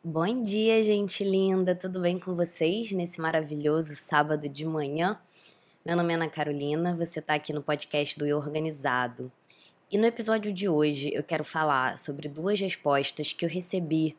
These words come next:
lá no Instagram, quando eu fiz a pergunta, "O que é que mais te oprime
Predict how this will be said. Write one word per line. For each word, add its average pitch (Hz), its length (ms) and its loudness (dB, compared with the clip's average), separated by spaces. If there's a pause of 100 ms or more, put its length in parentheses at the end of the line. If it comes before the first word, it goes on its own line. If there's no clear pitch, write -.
(500)
lá 170 160 4
no 185 100 2
Instagram, 160 720 0
quando 170 200 2
eu 165 40 2
fiz 175 180 -6
a 180 60 4
pergunta, 156 720 -4
"O 156 100 -6
que 208 220 -4
é 185 140 4
que 180 120 -10
mais 170 480 2
te - 200 -4
oprime 196 680 4